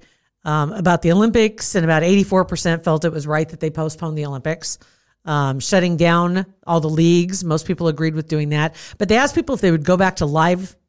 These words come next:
games before a virus was, or virus vaccine was developed. And eighty some percent said no.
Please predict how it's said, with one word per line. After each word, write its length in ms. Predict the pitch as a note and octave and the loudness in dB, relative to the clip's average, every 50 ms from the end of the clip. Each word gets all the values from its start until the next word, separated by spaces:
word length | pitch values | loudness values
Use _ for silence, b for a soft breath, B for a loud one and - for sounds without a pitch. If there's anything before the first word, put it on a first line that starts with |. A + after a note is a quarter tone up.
| _ _ _ _ _ _ _ - | _ _ _ _ _ _ _ -8
games 720 | D#3 E3 F3+ A3 A#3+ F#3 C3 A2+ A2+ - - - - - - _ _ _ _ _ _ _ _ _ _ _ _ _ _ _ _ _ _ _ - F3+ | -4 0 0 2 2 0 -2 -4 -8 -8 -8 -8 -8 -8 -12 _ _ _ _ _ _ _ _ _ _ _ _ _ _ _ _ _ _ _ -10 -6
before 880 | E3 F3+ F3 - - - G3+ G#3 G#3+ G3+ G#3 G#3+ A3+ A#3+ A3+ - _ _ _ - | -4 -4 -4 -2 0 2 4 4 6 6 6 4 2 2 -2 -6 _ _ _ -6
a 80 | E3 D#3 | -4 0
virus 580 | D3 F#3 G#3 A3+ A3 E3 A#2+ B2 - - - | 0 2 2 2 2 0 -2 -8 -10 -12 -10
was, 280 | G3+ E3 D3 C#3+ - - | -8 -8 -8 -8 -8 -4
or 120 | A3+ F3+ D#3+ | -2 -2 0
virus 380 | E3 F3+ F3+ F3 E3+ E3 - | 0 2 2 2 0 0 -2
vaccine 480 | - F3 D#3+ D#3 - - G#3+ G#3 G#3 G3 | -2 -2 -2 -2 -4 -4 -4 -2 -2 -2
was 240 | F3 D3+ C3+ - - - - - | -4 -4 -4 -6 -10 -12 -16 -12
developed. 540 | D#3+ D3 C#3+ C#3+ B2+ A#2 - - - - - _ _ _ _ _ _ _ _ _ _ | -8 -6 -4 -4 -6 -6 -10 -16 -20 -20 -20 _ _ _ _ _ _ _ _ _ _
And 160 | - F#3 F#3 - - _ - | -4 -4 -4 -6 -10 _ -6
eighty 300 | G3+ A3 G#3+ A#3 C4+ C4+ | 0 0 2 2 2 0
some 220 | - - C#4+ B3+ A#3 | -2 -4 -6 -6 -8
percent 360 | - G3+ - - G#3 G3+ - | -8 -8 -6 -6 -6 -6 -6
said 160 | - D#3 C3+ | -6 -6 -4
no. 320 | B2+ C#3+ D3+ C3+ A2+ A#2+ | -6 -6 -8 -10 -12 -16